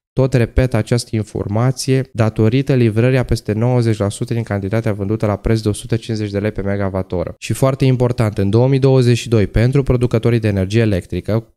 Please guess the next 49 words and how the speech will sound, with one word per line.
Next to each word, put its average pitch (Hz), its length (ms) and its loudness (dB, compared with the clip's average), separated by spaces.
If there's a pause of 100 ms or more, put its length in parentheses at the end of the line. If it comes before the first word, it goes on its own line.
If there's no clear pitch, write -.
știi - 200 -6
că 113 100 -2
s-a 110 180 -2
introdus, 101 500 -2
am 92 160 -2
tot 113 140 0
vorbit 107 280 0
pe - 80 0
acest 98 240 -2
canal, 95 260 -2
impozitul 113 500 0
pe 101 120 -2
venituri 104 320 0
suplimentare 95 580 -2
cu 95 120 -4
fondul 107 300 -4
de 87 80 -2
tranziție 95 440 -2
energetică, 101 640 -4
vedem 117 360 2
că 113 300 -2 (320)
valoarea 113 480 2
aferentă 143 360 2
a 139 40 4
acestor 131 300 0
două 135 240 2
taxe 113 500 -2
a 113 180 0
fost 139 360 -4
pentru 123 340 -2
Romgaz 120 680 0
patru 139 400 0
sute 123 600 -2
patru 117 420 -4
aproximativ 110 720 -2
milioane 104 380 2
de 98 120 0
lei. 92 360 0
Și - 220 -6
dacă 131 240 0
adăugăm 117 440 0
toate 139 380 -4
impozitele 117 640 -2
de 107 140 -2
solidaritate, 113 800 0
să - 140 -4
le 95 100 0
numim 107 260 0
așa, 101 580 -2